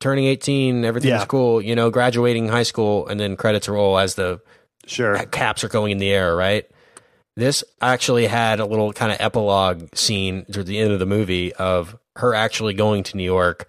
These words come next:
Speaker 2: Mm-hmm.
Speaker 1: dealing with the situation that she put herself in or that she wanted so badly, and then kind of realizing, like, "Wow, I had it pretty good back then"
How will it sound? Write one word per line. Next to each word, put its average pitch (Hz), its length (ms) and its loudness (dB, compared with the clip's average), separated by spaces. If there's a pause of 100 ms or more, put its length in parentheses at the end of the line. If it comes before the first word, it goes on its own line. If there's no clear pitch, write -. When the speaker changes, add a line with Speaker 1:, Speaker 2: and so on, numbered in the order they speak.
(180)
Speaker 2:
Mm-hmm. 135 360 -2
Speaker 1:
dealing 110 380 4
with 107 240 2
the 101 100 0
situation 98 880 0
that 92 120 0
she - 100 -4
put 104 160 0
herself 95 400 0
in 90 160 -2
or 87 60 -2
that 90 140 0
she 104 100 -4
wanted 98 340 -2
so 98 160 -4
badly, 87 560 -2 (480)
and 107 120 -6
then 104 120 -4
kind 110 220 -2
of 101 80 0
realizing, 98 640 2
like, 92 380 -2
"Wow, 101 240 2
I 95 120 2
had 101 160 0
it 90 100 -4
pretty 95 220 -6
good 95 280 0
back 87 260 -2
then" 87 360 -6